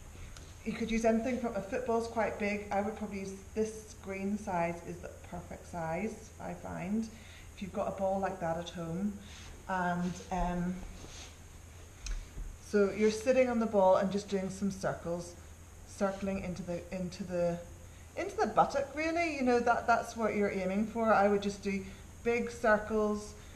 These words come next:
Like you were saying, th-, this area just gets tight when it's irritated. It's gonna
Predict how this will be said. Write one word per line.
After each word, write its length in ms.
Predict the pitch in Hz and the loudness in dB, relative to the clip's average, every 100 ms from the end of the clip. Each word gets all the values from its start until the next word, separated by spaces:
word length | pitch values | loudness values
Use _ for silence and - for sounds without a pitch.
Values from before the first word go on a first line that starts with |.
| - - | -4 4
Like 240 | 269 277 | 4 4
you 60 | 302 | 2
were 120 | 262 | 2
saying, 540 | - 202 202 220 214 - - - | 6 10 10 10 6 0 -8 -8
th-, 280 | - - 220 | -8 -6 0
this 260 | 240 233 - - | 2 2 -2 2
area 360 | 240 254 285 285 | 6 8 6 4
just 220 | 220 - | -2 0
gets 280 | 226 - - | -2 -2 -6
tight 380 | - 285 403 - 226 | -4 0 0 -2 -2
when 140 | 226 | 0
it's 160 | 214 - | 0 0
irritated. 600 | 226 240 269 330 330 339 | 0 2 0 -2 -2 -2
It's 120 | - - | -4 -2
gonna 220 | 214 | 0